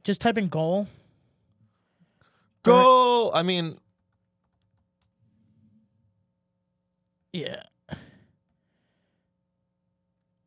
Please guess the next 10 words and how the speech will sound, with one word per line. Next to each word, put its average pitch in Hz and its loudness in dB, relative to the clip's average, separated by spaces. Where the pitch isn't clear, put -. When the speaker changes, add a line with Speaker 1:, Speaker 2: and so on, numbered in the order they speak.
Speaker 1:
Oh, 139 -8
he 143 -6
can't 123 -16
find 127 -14
it. 127 -14
Speaker 2:
I, 151 0
I, 127 -2
I 147 0
believe 110 -2
you. 85 -6